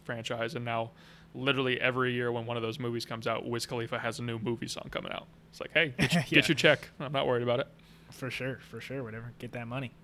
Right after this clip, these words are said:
Speaker 2: Quite the, quite the turn. We're gonna go to a little bit of folk.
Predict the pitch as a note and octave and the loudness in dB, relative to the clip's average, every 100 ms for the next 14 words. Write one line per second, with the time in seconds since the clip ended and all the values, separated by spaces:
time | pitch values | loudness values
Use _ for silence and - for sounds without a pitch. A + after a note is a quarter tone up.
0 | - - - - - - - - - - | -20 -20 -20 -20 -20 -20 -20 -16 -4 4
1 | D3 C#3+ D3 C#3 C3 C3 D#3+ D3+ F#3+ D3 | 4 4 2 4 4 2 0 0 2 2
2 | C#3+ C3+ C#3 C3+ C3+ C3 - C#3+ C3+ C3+ | 2 2 0 2 0 0 0 0 2 2
3 | C3+ C3 C#3 C#3 C#3 C#3 C3+ - C#3 C#3+ | 0 -2 -2 -2 0 0 0 2 2 2
4 | - | -2